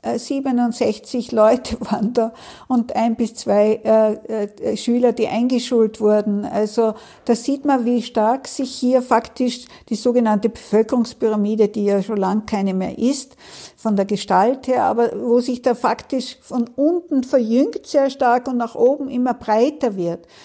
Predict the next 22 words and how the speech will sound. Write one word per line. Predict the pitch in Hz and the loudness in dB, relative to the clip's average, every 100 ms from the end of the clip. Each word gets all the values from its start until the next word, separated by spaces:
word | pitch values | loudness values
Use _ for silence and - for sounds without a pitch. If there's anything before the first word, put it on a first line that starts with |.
| - - | -14 -6
Und | 240 240 | -2 0
das | 254 247 | 0 -2
ist | 294 269 | -6 -4
natürlich | 254 247 247 240 240 240 - | -4 2 4 4 2 -4 -4
auch, | 208 214 214 - - | -2 -2 -4 -10 0
ähm, | 214 202 196 196 - - | 2 2 2 -2 -8 -8
ein | 214 208 196 196 | -4 -2 -4 -4
Zeichen | 202 208 240 254 220 | 0 2 2 0 -2
für | - 214 202 196 202 | -4 0 4 4 2
regionale | 226 240 202 190 202 | -2 -2 0 2 2
Verarmung, | 202 202 175 190 240 240 226 | 0 -2 0 0 2 2 2
wenn | 220 202 196 | 0 0 0
das | 202 202 | -2 -4
in | 202 | -2
größerem | 208 208 214 208 196 | 0 0 -2 -2 -2
Maßstab | 190 196 208 202 | -2 -2 -4 -6
stattfindet, | - 190 185 - 196 190 180 - | -2 -4 -4 -4 -4 -2 -6 0
weil | 196 202 | 0 0
das | 202 202 - - | -4 -6 -16 0
sehr | 214 214 | 2 2
viele | 214 220 214 208 - - - - - | 2 2 2 2 -6 -20 -20 -16 2
eben | 226 226 214 208 | 4 4 4 2